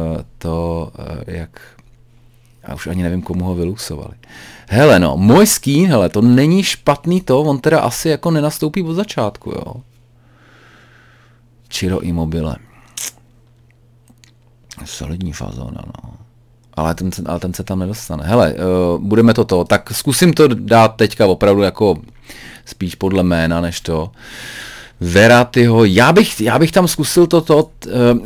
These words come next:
myslím, že to Finsko je jako nováček, vlastně bude jako, přijde mi, nechci se jí dotknout, ale jako nejslabší tým, takže vlastně ta, eh,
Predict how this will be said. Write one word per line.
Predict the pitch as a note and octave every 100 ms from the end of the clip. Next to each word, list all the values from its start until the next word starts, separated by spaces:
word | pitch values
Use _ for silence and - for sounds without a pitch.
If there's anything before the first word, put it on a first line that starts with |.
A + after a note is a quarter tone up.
| D3+
myslím, | D#3+ F#3
že |
to | G#3
Finsko | - F#3+ F3+ F#3+
je | F3 F3
jako | C#3 D3 E3
nováček, | D#3 D#3+ E3 E3 D#3+ D#3 D3+
vlastně | C3+ C3+ -
bude | C#3+ D3
jako, | C#3+ - D3 C#3 A#2 -
přijde | - C3+ D#3
mi, | D#3 - _ _ - - - -
nechci | A2+ A#2+ C3+
se | -
jí | C#3
dotknout, | B2 - C3+ C3
ale | C3
jako | B2 C#3
nejslabší | C3 B2+ C3+ - D3+ - - D3
tým, | - A#2 A#2 A#2+
takže | A2 B2
vlastně | A2+ A#2 - B2
ta, | B2 B2 A#2+
eh, | F#2+ G#2 G#2 G#2+ G2+ G#2 G2+ - E2